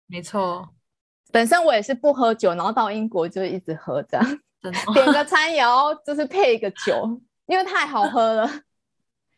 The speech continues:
Speaker 1: <laughs>
Speaker 2: 那想要知道就是你们公司就是有，就是你们做的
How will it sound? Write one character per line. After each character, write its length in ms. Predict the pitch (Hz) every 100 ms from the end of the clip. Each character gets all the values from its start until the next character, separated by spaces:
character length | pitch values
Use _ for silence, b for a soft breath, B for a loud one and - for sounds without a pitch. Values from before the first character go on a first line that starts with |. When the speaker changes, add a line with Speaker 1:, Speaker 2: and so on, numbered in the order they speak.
| _
Speaker 1:
<laughs> 400 | 415 _ - 427
Speaker 2:
那 220 | 403 415
想 120 | 330
要 140 | 262 320
知 160 | 302
道 180 | 339 330
就 140 | 330 320
是 300 | 330 294 214
你 120 | 226
们 160 | 214
公 220 | 240 277 277
司 240 | - 247
就 160 | 247 247
是 300 | 247 226 196
有， 360 | 180 165 - - _ _
就 80 | 277
是 80 | 285
你 100 | 226
们 160 | 180 175
做 220 | 277 208
的 420 | 185 147 110 67